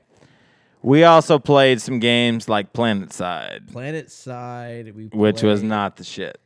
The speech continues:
Speaker 1: It was kind
Speaker 2: It was
Speaker 1: of a
Speaker 2: cool for
Speaker 1: homo
Speaker 2: about a
Speaker 1: baby's
Speaker 2: month. Yeah.
Speaker 1: attempt to play a fucking M M O.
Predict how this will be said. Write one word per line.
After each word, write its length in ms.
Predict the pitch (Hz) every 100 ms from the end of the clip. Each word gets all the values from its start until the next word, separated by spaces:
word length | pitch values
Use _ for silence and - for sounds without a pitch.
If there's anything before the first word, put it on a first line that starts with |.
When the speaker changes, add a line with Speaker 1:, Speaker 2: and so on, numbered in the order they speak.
| _ _ _ _
Speaker 1:
It 140 | 117 120
was 300 | 117 113 101
kind 240 | - 127
Speaker 2:
It 60 | 107
was 0 |
Speaker 1:
of 40 |
a 120 | 104 98
Speaker 2:
cool 20 |
for 60 | 123
Speaker 1:
homo 160 | 123 120
Speaker 2:
about 20 |
a 140 | 110 110
Speaker 1:
baby's 340 | 107 107 101
Speaker 2:
month. 180 | 139 -
Yeah. 80 | 98
Speaker 1:
attempt 400 | 101 127 107 101
to 60 | 101
play 380 | - 104 90 87
a 300 | 87 87 90
fucking 340 | - 98 95
M 160 | 87 80
M 120 | 73
O. 80 | 67